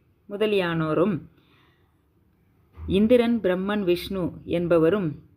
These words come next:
மேருமலையில் கூடி எண்ணுகின்றார்கள்.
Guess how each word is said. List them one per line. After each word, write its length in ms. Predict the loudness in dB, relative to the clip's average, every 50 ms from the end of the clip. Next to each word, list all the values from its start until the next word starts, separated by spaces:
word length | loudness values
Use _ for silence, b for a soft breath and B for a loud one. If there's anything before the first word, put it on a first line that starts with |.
| _ _ _ _ _ _ _ _ _ _ _ -8
மேருமலையில் 840 | -2 0 2 2 4 2 2 2 2 2 2 2 2 0 0 -4
கூடி 600 | -4 0 2 2 2 2 2 0 0 -2 -4 -6 -10 -18 _ _ _ _ _ _ _ _ _ _ _ _ _ _ 0
எண்ணுகின்றார்கள். 1040 | 0 2 4 2 2 2 0 -2 -2 0 0 0 0 0 0 -2 -4 -4 -4 -8